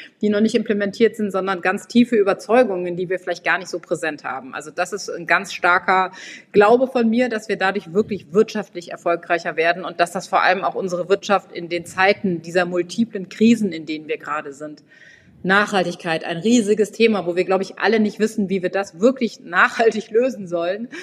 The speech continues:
Wenn wir diesen Herausforderungen begegnen wollen, bin ich sicher, dass wir neue Methoden, Tools und andere Skills benötigen, als wir das eben noch vielleicht vor zehn Jahren oder zwanzig Jahren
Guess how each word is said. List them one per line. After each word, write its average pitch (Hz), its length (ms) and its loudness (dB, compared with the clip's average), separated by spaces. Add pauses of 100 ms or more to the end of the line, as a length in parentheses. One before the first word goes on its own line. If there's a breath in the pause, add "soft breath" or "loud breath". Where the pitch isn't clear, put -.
(460 loud breath)
Wenn 196 160 0
wir 196 80 6
diesen 240 220 4
Herausforderungen 208 680 0
begegnen 190 460 -4
wollen, 175 240 0
bin 185 160 -4
ich - 160 -10
sicher, 202 240 2
dass 180 160 0
wir 190 80 0
neue 190 380 4 (100)
Methoden, 196 480 4
Tools 220 320 4
und 185 100 -12
andere 196 300 0
Skills 226 360 4
benötigen, 175 480 -6
als 165 160 -8
wir 175 60 -10
das 170 160 -6
eben 160 160 -12
noch 165 120 -14
vielleicht 156 260 -6
vor 160 100 -6
zehn 147 240 -10
Jahren 147 460 -8
oder 139 180 -12
zwanzig 143 380 -16
Jahren - 340 -14